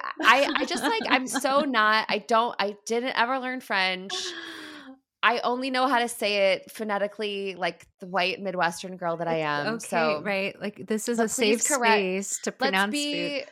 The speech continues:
Speaker 2: All right,
Speaker 1: let's
Speaker 2: the
Speaker 1: just be gentle to the hundreds of years of history of
Speaker 2: Okay.
Speaker 1: creating these beautiful pieces of equipment. How do you say it?
Speaker 2: Le Creuset.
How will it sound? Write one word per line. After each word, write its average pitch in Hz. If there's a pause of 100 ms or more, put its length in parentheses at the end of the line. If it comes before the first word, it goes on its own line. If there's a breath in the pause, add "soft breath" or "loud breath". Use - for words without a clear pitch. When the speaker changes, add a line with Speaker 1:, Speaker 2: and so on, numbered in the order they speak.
Speaker 2:
All 185
right, 170
Speaker 1:
let's 220
Speaker 2:
the -
Speaker 1:
just 277
be 277
gentle 220 (100)
to 185
the 170
hundreds 214
of 214
years 180
of 170
history 160 (220)
of 156
Speaker 2:
Okay. -
Speaker 1:
creating 185
these 170
beautiful 170
pieces 160
of 160
equipment. 147
How 165
do 180
you 185
say 147
it? - (120)
Speaker 2:
Le 180 (100)
Creuset. 156